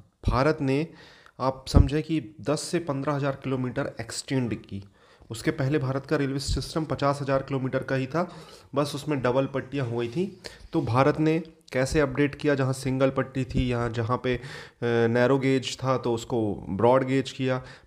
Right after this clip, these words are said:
मतलब छोटी लाइन थी तो बड़ी लाइन की, और बहुत सारी ऐसी चीज़ जहाँ कोयले का टोटल इस्तेमाल था या डीजल पेट्रोल का इस्तेमाल का था तो, तो पूरा का पूरा उसको इलेक्ट्रिक किया। तो ये सब किया, अपग्रेड किया। और भारत में आपको पता है कि रेलवे में जब से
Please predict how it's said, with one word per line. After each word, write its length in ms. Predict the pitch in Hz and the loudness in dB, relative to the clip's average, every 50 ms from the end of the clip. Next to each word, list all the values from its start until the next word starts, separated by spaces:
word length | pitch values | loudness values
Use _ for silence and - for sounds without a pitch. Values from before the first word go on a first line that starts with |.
| - - | -14 -10
मतलब 220 | 110 120 127 127 123 | -6 -4 -4 -4 -4
छोटी 300 | - 127 127 - 143 139 | -2 -2 -2 0 2 2
लाइन 240 | 135 131 131 131 | 2 2 2 0
थी 120 | 127 127 135 | 0 -2 -2
तो 100 | 131 123 | -2 0
बड़ी 260 | 107 113 113 120 131 | 0 2 2 2 2
लाइन 300 | 127 127 123 123 120 123 | 2 2 0 0 -2 -4
की, 280 | - - 127 123 120 - - - - - - - _ - | -6 -6 -6 -6 -8 -10 -14 -18 -20 -20 -20 -16 _ -2
और 220 | 110 117 120 117 | 0 2 2 0
बहुत 220 | - 107 110 143 | 0 -2 -2 -2
सारी 280 | 143 - 147 143 139 139 | -2 -2 -2 -2 0 0
ऐसी 160 | 135 127 135 135 | 0 0 0 -2
चीज़ 260 | - 131 135 127 - - - - - - _ _ - | -2 -2 -2 -2 -4 -8 -16 -18 -20 -20 _ _ -4
जहाँ 200 | 123 117 117 117 | -2 -2 -2 -2
कोयले 340 | 113 131 127 127 131 139 139 | 0 2 2 4 4 4 4
का 120 | 139 135 | 2 2
टोटल 480 | 131 135 135 127 123 135 135 135 127 - - | 2 2 2 2 4 4 4 4 2 0 -2
इस्तेमाल 380 | 127 - - 139 131 127 127 | -4 -6 -4 -2 0 0 0
था 140 | 123 - 135 | 0 0 0
या 80 | 131 123 | 0 2
डीजल 260 | 120 120 113 131 131 | 0 0 0 0 0
पेट्रोल 300 | 120 127 123 117 127 123 | 2 0 0 0 -2 -2
का 100 | - 135 | -2 -2
इस्तेमाल 300 | 120 117 - 127 127 123 | -2 -2 -4 -4 -4 -4
का 120 | 123 131 | -2 -4
था 320 | 123 - - - - 131 123 | -6 -8 -8 -6 -4 -2 -2
तो, 140 | 117 135 127 | -2 -2 -4
तो 200 | 113 - 143 143 | -2 -2 -4 -4
पूरा 400 | 143 - - 135 143 143 151 143 | -4 -2 2 4 6 6 6 6
का 100 | 135 139 | 4 4
पूरा 240 | 131 131 135 135 | 2 2 2 2
उसको 200 | 135 131 - - | 2 2 0 -2
इलेक्ट्रिक 400 | 127 123 123 120 - - 135 127 | 0 0 0 0 -2 -6 -6 -6
किया। 280 | - - 139 135 131 123 131 - - - - - - - _ - | -4 -2 -2 0 -2 -2 -4 -10 -18 -20 -20 -20 -20 -20 _ -4
तो 60 | - | -4
ये 260 | 165 151 117 127 156 | -2 0 2 2 2
सब 240 | 151 - - - - | 4 4 4 2 2
किया, 200 | - - 147 143 | 2 0 2 2
अपग्रेड 380 | 139 131 110 120 123 135 131 135 | 2 2 0 2 2 2 0 0
किया। 220 | - 135 135 135 | -2 -2 0 2
और 100 | 135 131 | 2 2
भारत 360 | 113 104 110 123 131 139 135 - | 0 -2 -4 -2 -2 -4 -4 -4
में 80 | 143 139 | -4 -2
आपको 240 | 135 135 - - 131 | -2 -2 -4 -4 -4
पता 240 | - 131 131 - | -4 -4 -2 0
है 120 | 143 135 131 | 0 0 0
कि 160 | 127 - 135 | 0 0 0
रेलवे 440 | 123 127 127 123 123 143 143 135 139 - - - - - _ _ _ _ _ _ _ _ _ _ _ _ _ _ _ _ _ _ - 139 | 2 2 2 2 4 4 4 2 0 -4 -14 -16 -20 -20 _ _ _ _ _ _ _ _ _ _ _ _ _ _ _ _ _ _ -4 0
में 200 | 139 151 131 107 | 0 0 2 2
जब 220 | - 135 131 123 | 2 2 2 2
से 500 | - - - - 165 131 107 - - - | 0 -2 0 2 2 2 0 -2 -8 -14